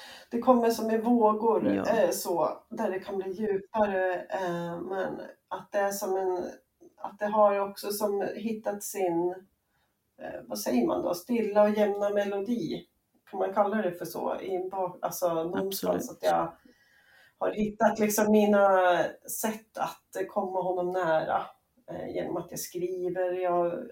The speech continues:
Speaker 1: har, vi har ett eget litet rum till Louie där vi har minnessaker, foton. Alltså, det finns olika, att man har skapat sig själv, sina egna, vad säger man, rutiner, eller vad man ska säga, för att, eh, komma honom nära.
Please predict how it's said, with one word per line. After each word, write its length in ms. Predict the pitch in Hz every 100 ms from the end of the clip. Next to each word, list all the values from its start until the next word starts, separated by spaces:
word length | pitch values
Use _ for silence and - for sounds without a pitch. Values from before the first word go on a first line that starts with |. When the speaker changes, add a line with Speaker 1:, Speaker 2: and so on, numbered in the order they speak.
| -
Speaker 1:
har, 260 | - 185
vi 80 | -
har 200 | 180 180
ett 140 | 175 180
eget 360 | 175 170 165
litet 380 | 175 - - -
rum 540 | - 170 180 180 180
till 280 | 180 175 170
Louie 600 | 165 175 180 185 185 185
där 100 | 175
vi 60 | 170
har 80 | 170
minnessaker, 920 | 180 170 170 165 165 170 170 - 175
foton. 800 | 175 190 - _ 190 180 190 190 _ _ _ _ - - _ _
Alltså, 220 | - 190
det 80 | 185
finns 200 | 104 214
olika, 680 | 107 190 - 165 - - - _ _ _
att 160 | -
man 180 | - 190
har 60 | 196
skapat 580 | - 220 190 - 233
sig 160 | - 180
själv, 360 | - 240 180 -
sina 280 | - 165
egna, 460 | 160 175 175 190 175
vad 100 | 175
säger 140 | 185
man, 260 | 175 - 180
rutiner, 680 | 165 180 180 214 208 180 170
eller 140 | 170
vad 100 | 165
man 100 | 170
ska 100 | 165
säga, 200 | - -
för 80 | -
att, 200 | - -
eh, 160 | 120 123
komma 300 | - 190 180
honom 300 | 170 170 165
nära. 600 | 180 190 165 190 208 156